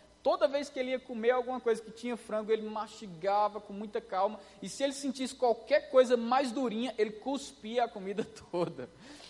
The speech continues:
Então, o pastor Bud tava lá, aquela janta maravilhosa, e esse rapaz, ele conta que em um determinado momento, o menino sentiu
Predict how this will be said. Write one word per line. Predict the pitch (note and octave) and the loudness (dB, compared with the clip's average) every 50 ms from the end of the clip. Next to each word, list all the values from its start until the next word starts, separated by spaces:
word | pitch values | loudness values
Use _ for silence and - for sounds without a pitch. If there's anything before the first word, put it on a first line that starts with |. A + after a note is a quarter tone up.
| - - - | -20 -16 -16
Então, | F3+ D#3+ - G#3+ A3+ A#3+ A#3 A3+ A3 G#3 | -18 -2 2 2 4 4 4 2 0 -2
o | G3+ | 0
pastor | - A3+ A3 A3 - A#3 G#3+ | 2 2 2 2 2 0 2
Bud | F3 A3 A3 A3 | 2 0 0 2
tava | - A#3 G#3+ G#3+ A3 F3+ | 0 0 0 2 0 0
lá, | E3+ F#3 G3+ G#3+ | 2 2 2 2
aquela | G#3 G#3+ A3 G#3+ A3 G#3+ | 0 0 -2 -2 -2 -2
janta | F#3 - G#3+ G#3+ G#3+ A3+ G3+ | -2 -2 -6 -6 -4 -4 -4
maravilhosa, | F#3+ F#3 G3 G3+ G#3+ G#3+ G#3 G3 E3 E3+ F#3 G#3+ G3+ F#3+ G#3 | -2 0 2 2 0 0 -2 -2 2 2 2 2 2 2 0
e | |
esse | A3 G#3+ G#3+ | 0 0 2
rapaz, | A3+ A3 G#3 - A3 G#3+ G3 | -2 -2 0 2 0 0 2
ele | G#3+ A3 A3 F#3+ | 0 -2 -2 -4
conta | - - G#3+ A3 A#3 A#3 A#3 F#3 C#3+ - - - - - - - | -8 -4 -2 0 0 0 -2 -6 -6 -6 -10 -20 -20 -20 -20 -14
que | - G#3 | -8 -6
em | G#3+ | -4
um | A3+ | -2
determinado | A3 A3 A3+ A3 A#3 A3 G#3+ G#3 G#3+ G#3+ G#3+ G3 | 0 0 -2 0 0 -2 -2 2 2 2 2 2
momento, | G#3 G#3+ F3+ F3 F3+ G3 A3 A3 F#3+ - C#3+ - - - - - - _ _ _ _ | 0 0 0 0 -2 -4 -4 -6 -6 -10 -14 -14 -14 -20 -20 -20 -20 _ _ _ _
o | - G#3 G3+ | -4 -2 0
menino | G3+ A#3 A#3+ A3 A3+ A#3 A#3 A3 | 0 0 0 0 0 -2 -2 -4
sentiu | - - B3+ B3+ C#4 A#3+ - - G#3 A3 B3 B3+ A#3 E3+ | -6 -6 -4 -4 -4 -4 -6 -6 -6 -4 -2 -2 -2 -4